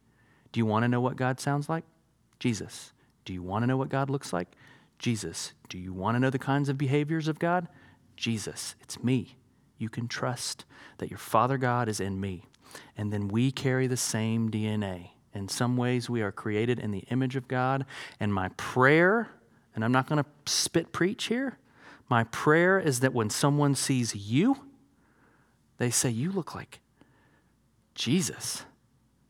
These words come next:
because of the way that you speak,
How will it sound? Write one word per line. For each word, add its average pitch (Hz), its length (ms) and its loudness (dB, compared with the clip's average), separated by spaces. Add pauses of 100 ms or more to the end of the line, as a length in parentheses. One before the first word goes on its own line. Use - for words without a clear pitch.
(120)
because 135 320 2
of 120 220 -4 (420)
the 120 80 -2
way 120 480 4
that 120 180 -6
you 113 380 -2 (1080)
speak, - 600 -2